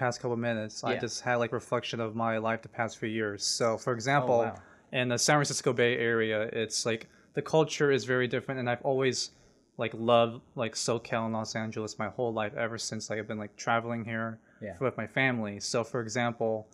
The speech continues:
Speaker 1: um, I got offered the Doctor's Monster job, I believe, in late April or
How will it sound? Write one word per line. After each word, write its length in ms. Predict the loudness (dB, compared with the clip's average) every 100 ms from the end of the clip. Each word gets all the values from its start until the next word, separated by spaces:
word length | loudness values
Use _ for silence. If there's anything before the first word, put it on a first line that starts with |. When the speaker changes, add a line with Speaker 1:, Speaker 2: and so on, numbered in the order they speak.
| -20 -20 _ _
Speaker 1:
um, 400 | -2 0 0 -4 -12 -20 _ -4
I 120 | 0
got 240 | 4 4
offered 580 | 4 2 2 0 2 0
the 60 | 0
Doctor's 440 | 2 2 -2 -4
Monster 360 | -2 -2 -4 -4
job, 480 | 0 2 2 0 -4 _ _
I 60 | -8
believe, 360 | -4 -2 0
in 180 | -2 -6 -10 _ _ _
late 580 | -8 -4 2 2 2 -2 _ _ _ _ _
April 640 | 0 0 2 2 2 0 -2
or 240 | -4 -6